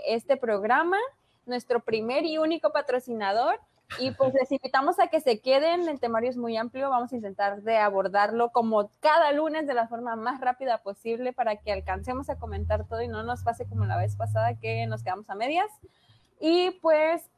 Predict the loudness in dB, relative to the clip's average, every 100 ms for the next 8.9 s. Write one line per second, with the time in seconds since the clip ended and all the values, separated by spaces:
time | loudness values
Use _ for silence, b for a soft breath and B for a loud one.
0 | _ -8 -4 -2 -2 -2 0 0 2 0
1 | 0 0 2 0 0 -2 0 0 0 -4
2 | -6 -6 -6 -6 -4 -4 -4 -6 -6 -6
3 | -6 -8 -4 -4 -4 0 0 0 -4 -4
4 | -4 -2 0 0 -2 -2 -2 -2 -4 0
5 | 0 0 -6 -4 -4 -2 -2 0 -2 -4
6 | -2 0 -2 -4 -4 -4 -8 -4 -6 -2
7 | -2 -2 -4 -6 0 2 2 0 -2 -4
8 | -4 -6 -8 -16 -10 -8 -8 -10